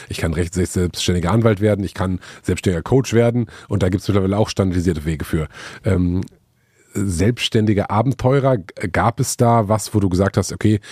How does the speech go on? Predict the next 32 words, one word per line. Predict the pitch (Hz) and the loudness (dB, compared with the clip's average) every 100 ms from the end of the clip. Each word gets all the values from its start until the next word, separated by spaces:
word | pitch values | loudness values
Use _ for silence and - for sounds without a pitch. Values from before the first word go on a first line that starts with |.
| - - | -14 -2
äh, | 98 | 0
hier | 92 110 | 4 4
sind | 101 101 | 2 -2
zehn | - 123 120 120 117 113 | 0 2 4 4 4 2
Profi-Abenteurer, | - 131 123 110 110 110 113 117 113 113 | 0 0 2 0 2 0 2 2 4 4
so | 101 104 | 2 2
und | 107 | 2
so | 107 | 0
verdienen | 104 95 101 | 0 0 0
die | 101 | 0
ihr | 92 | 2
Geld, | 101 107 110 101 | 2 2 2 0
das | 98 | -4
ist | 101 - - 107 | -6 -8 -10 -4
quasi | - 101 95 92 | 0 2 2 2
der, | 92 90 | 2 2
der | 90 | 0
Blueprint | 82 131 - 147 170 170 - - | 2 0 2 2 2 -2 -10 -12
und | - 98 | -4 0
du | 107 101 - | 2 0 -2
machst | - 98 - | -2 -2 0
das | 98 | 0
genauso | 95 90 135 156 | 0 2 2 2
oder | 147 123 | 2 2
hast | 120 - | 2 0
du | 120 117 110 - - - | 2 2 0 -4 -20 -2
da | 104 104 | 2 2
deine, | 98 101 98 95 90 - - | 2 2 4 2 -2 -8 -4
deine, | 90 92 92 90 | 0 2 2 0
de-, | 87 87 | -2 -2
deinen | 92 92 82 | 0 0 2
Weg | 110 107 - | 2 0 -14